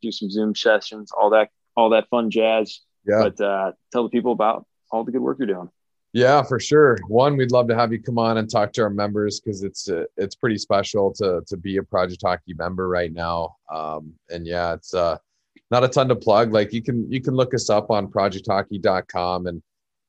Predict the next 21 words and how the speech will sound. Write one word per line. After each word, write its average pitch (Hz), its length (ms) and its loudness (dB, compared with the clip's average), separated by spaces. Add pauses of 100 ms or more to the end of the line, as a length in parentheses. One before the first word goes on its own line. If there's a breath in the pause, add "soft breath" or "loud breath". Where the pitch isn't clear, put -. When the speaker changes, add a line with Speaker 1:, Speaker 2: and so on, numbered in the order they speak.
(180)
Speaker 2:
you 110 80 -2
know, 107 160 6
I 107 140 6
always 113 200 6
just 117 220 -2
encourage, 107 640 0
like, 92 260 0
I, 92 220 0
I 95 160 -4
never 104 300 0
try 107 220 0
to 95 80 0
sell 92 360 0
it 98 120 -2
to 110 100 -2
anybody. 107 580 -2 (160)
Um, 85 600 -10
I 90 140 -4
give 90 220 -4
it 92 60 -2
away. 90 500 0